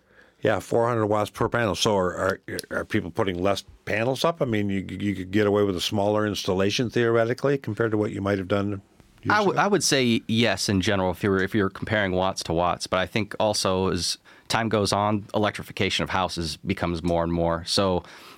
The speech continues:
Speaker 2: people are using more electricity now, I think, than they were also,
Speaker 1: Say that
Speaker 2: you know,
Speaker 1: again,
Speaker 2: earlier
Speaker 1: Ray,
Speaker 2: on.
Speaker 1: 'cause everybody thinks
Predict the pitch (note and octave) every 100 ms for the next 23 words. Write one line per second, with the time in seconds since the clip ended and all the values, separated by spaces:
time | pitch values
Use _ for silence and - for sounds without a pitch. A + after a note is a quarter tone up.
0 | - - B2 - G2+ G2 F#2 E2+ G2+ F#2
1 | F#2 F2+ F2 D2+ F2 - E2 E2 E2 D#2+
2 | E2 D#2 D#2 D#2+ E2+ E2+ A#2+ - D#2+ -
3 | E2 D#2+ - - G#3 G3 D#3+ F2+ E2+ F2
4 | E2 E2+ F2+ G2+ A2 C#3 D3+ A#2 G2 G#2
5 | F#2 -